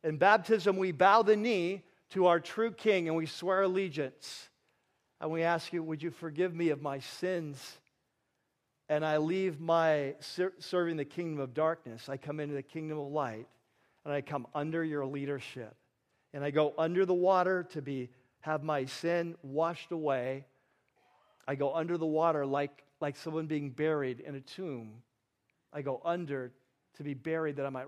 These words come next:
rise with you to the power of a new life. And this service, Saturday night, we have fourteen people that are here. They're gonna be baptized. And, uh, so isn't that awesome? Yeah. Yeah,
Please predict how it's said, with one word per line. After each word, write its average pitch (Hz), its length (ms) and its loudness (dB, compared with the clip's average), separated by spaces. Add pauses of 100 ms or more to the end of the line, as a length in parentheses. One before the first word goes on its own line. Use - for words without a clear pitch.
rise 147 480 -4
with 139 180 -14
you 139 380 -6
to - 60 -20
the 135 80 -16
power 135 320 -6
of 127 80 -10
a 127 40 -12
new 123 140 -12
life. 107 320 -14 (920)
And 160 80 -10
this 175 160 -2
service, 160 640 -2 (260)
Saturday 160 420 -2
night, 151 260 -4
we 156 80 -4
have 143 140 -6
fourteen 170 420 -8
people - 400 -14 (180)
that 127 80 -16
are - 40 -12
here. 135 160 -8
They're 139 80 -6
gonna 139 60 -10
be 135 100 -8
baptized. 120 580 -8 (540)
And, 143 320 -4
uh, 127 140 2
so 156 280 2
isn't 185 200 0
that 202 120 10
awesome? 175 400 4
Yeah. 190 240 6 (3500)
Yeah, 294 140 2